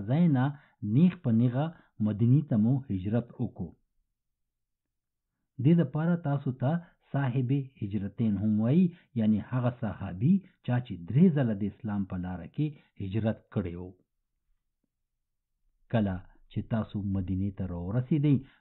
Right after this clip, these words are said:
نو نبی کریم صلی الله علیه و آله وسلم تاسو د حضرت معاذ بن جبل رضی الله تعالی عنه سره د ورورولۍ په رشته کې وتړلئ.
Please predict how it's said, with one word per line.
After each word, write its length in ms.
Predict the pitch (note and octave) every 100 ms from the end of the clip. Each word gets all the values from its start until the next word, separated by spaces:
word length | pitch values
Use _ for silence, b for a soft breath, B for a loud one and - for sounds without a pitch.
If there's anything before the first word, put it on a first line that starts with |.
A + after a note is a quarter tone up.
| -
نو 100 | G#2+
نبی 340 | A2+ A2+ A#2+ A#2+ -
کریم 400 | A2+ C3 D3 D3 B2+ -
صلی 360 | - G#2 F#2 F#2
الله 400 | F2+ G2 B2+ C3 C3+ D3 _ -
علیه 420 | F2 E2+ B2 C#3+ C#3
و 160 | B2 F2 F2 -
آله 300 | A#2+ E3+ C#3+ A#2
وسلم 520 | G2+ - G#2+ A#2 D#3 E3 B B _
تاسو 280 | C3 C#3 D3+ C#3+
د 220 | G#2 G2
حضرت 340 | G2+ G2+ F#2+ - F2+
معاذ 420 | F2+ G2 C3 C3 - _ _
بن 240 | F#2 G2 F2+ F2
جبل 340 | F2+ C3 C3 C#3 C3 b _
رضی 300 | G2+ G2 F#2+ G#2
الله 360 | C3+ C#3+ C3 B2+
تعالی 280 | B2+ G2+ F2+
عنه 220 | F2+ F#2
سره 300 | F2+ F#2 G2+ D3+ B B -
د 80 | G#2
ورورولۍ 640 | G2 G2 F#2+ F#2+ A2 C3
په 120 | B2+ G2
رشته 320 | F2 - A#2+
کې 160 | - A#2 -
وتړلئ. 640 | C3+ B2 F#2+ F2 E2+ E2